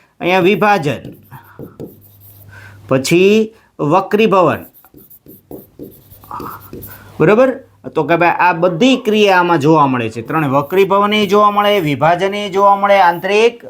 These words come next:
પરાવર્તન એ જોવા મળે. એટલે કે ભાઈ અહીંયા જવાબ આવશે, કયો આવશે ભાઈ? તમામ. શું આવશે? આપેલ તમામ, બરોબર? પાણીનું બુંદ હોય અને આ તો ખાસ પ્રશ્ન કરવાનો, મેઘધનુષ્યવાળો પ્રશ્ન તમારે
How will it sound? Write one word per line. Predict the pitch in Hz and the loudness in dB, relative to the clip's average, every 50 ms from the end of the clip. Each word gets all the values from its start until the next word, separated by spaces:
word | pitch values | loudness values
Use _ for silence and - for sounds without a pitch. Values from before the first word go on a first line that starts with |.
| - _ - | -20 _ -2
પરાવર્તન | 170 180 208 220 220 226 233 226 220 226 202 | 0 2 4 4 4 2 0 -2 -2 -4 -4
એ | 190 160 135 | -4 -4 -6
જોવા | 120 131 123 113 101 | -6 -4 -4 -4 -6
મળે. | 95 95 101 95 - _ _ _ _ _ - 135 | -8 -12 -18 -20 -20 _ _ _ _ _ -8 -8
એટલે | 131 151 156 | -6 -4 -4
કે | 143 | 0
ભાઈ | 151 160 160 156 | 2 2 2 2
અહીંયા | - - 151 160 180 196 208 208 | 0 -2 -2 0 2 2 2 2
જવાબ | 175 175 175 170 165 160 156 | 2 2 4 4 4 4 4
આવશે, | 151 143 143 143 - - 165 170 180 185 196 196 | 4 2 2 2 -2 -4 -4 -2 0 0 -2 -2
કયો | 196 - 165 175 190 196 | -4 -4 -4 -2 2 2
આવશે | 185 175 165 156 - 170 | 2 2 2 -2 -6 -6
ભાઈ? | 151 160 160 165 170 165 - - | 0 2 2 2 2 0 -4 -2
તમામ. | 190 202 220 220 185 135 104 - _ _ _ - - - - _ _ _ _ _ _ _ _ _ _ _ _ - - | -2 2 2 2 2 0 -2 -8 _ _ _ -20 -20 -20 -20 _ _ _ _ _ _ _ _ _ _ _ _ -12 -6
શું | 190 196 190 170 | -2 2 2 2
આવશે? | 156 151 143 143 156 165 156 | 2 2 0 -2 0 2 4
આપેલ | 139 135 135 - 156 156 165 180 196 220 226 226 220 - _ _ _ _ _ _ - | 4 2 2 0 0 2 2 4 4 2 2 0 -2 -8 _ _ _ _ _ _ -2
તમામ, | 175 175 190 175 131 104 95 85 | 0 2 2 0 0 -4 -6 -6
બરોબર? | 147 175 233 254 247 | -2 0 0 0 2
પાણીનું | - 151 147 160 165 170 180 175 160 | 0 0 0 0 -2 -2 -2 -2 0
બુંદ | 175 180 175 175 | -2 -2 0 0
હોય | 175 185 185 175 147 | 2 2 4 2 2
અને | 143 156 156 170 | 0 -2 -2 -2
આ | 165 156 | 0 0
તો | 160 - 196 | -2 -2 -6
ખાસ | 196 - - 156 165 196 190 - | -6 -4 -2 0 0 0 -2 -4
પ્રશ્ન | - 175 180 175 - 180 180 | -6 -6 -6 -6 -6 -10 -6
કરવાનો, | 143 170 170 170 170 160 147 | -4 -2 0 0 0 -2 -2
મેઘધનુષ્યવાળો | 139 143 160 190 196 196 180 185 175 175 165 170 170 160 156 156 156 151 | -2 0 0 0 0 0 0 0 0 0 0 0 0 2 2 2 2 0
પ્રશ્ન | 151 - 147 143 - 165 151 | -2 -4 -8 -8 -8 -8 -6
તમારે | 131 147 143 147 151 160 175 190 202 196 | -4 -2 0 0 2 2 2 0 0 -2